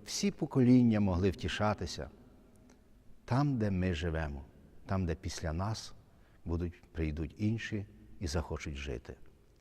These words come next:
Уприємнити їм життя і добру пам'ять про нас. Мир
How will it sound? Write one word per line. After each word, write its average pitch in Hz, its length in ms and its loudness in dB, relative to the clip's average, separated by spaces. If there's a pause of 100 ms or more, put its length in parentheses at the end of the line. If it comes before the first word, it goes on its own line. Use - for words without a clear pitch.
(440)
Уприємнити 117 840 4
їм 92 280 2 (500)
життя 101 580 -2 (1160)
і 87 60 -6
добру 101 380 0
пам'ять 82 460 -2
про 78 200 -8
нас. 67 400 -10 (1400)
Мир 110 440 4